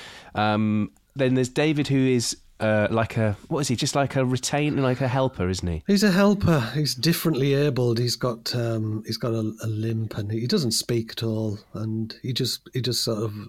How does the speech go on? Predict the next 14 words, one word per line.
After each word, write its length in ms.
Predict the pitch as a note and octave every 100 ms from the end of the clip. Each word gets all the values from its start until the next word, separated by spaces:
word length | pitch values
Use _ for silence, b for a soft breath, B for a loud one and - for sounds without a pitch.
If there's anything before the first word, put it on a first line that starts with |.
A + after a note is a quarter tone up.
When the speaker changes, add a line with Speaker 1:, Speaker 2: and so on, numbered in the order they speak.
| - _ _ -
Speaker 2:
looks. 720 | B2+ B2+ A#2+ - - - - _ _ _ _ B
He 60 | F3
looks 200 | A3 A3
at 80 | E3
people 300 | D#3 A#2+ B2+
with 120 | A#2+
a 220 | C3 -
shocked 400 | - C#3+ A#2 -
look 220 | C3+ -
on 100 | A#2
his 160 | A2+ G#2+
face 340 | A2+ G#2+ G2+ -
Speaker 1:
Yeah. 60 | -
Speaker 2:
constantly. 580 | A#2 G2+ G#2 G#2+ A2+